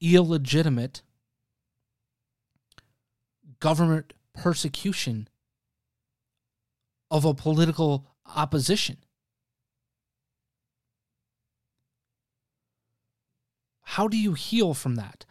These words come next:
How do you come back from that? Leadership.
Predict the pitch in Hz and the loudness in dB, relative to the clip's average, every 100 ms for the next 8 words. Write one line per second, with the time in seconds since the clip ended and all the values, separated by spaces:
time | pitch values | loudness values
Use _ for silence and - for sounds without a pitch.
0 | _ - 175 185 202 202 - 196 175 139 | _ -6 -4 -2 -2 -2 -2 0 0 2
1 | 135 165 - 147 117 101 - - _ _ | 0 -2 -6 -4 -4 -6 -16 -20 _ _
2 | _ _ 127 135 240 214 135 - - | _ _ -6 0 2 0 -2 -8 -12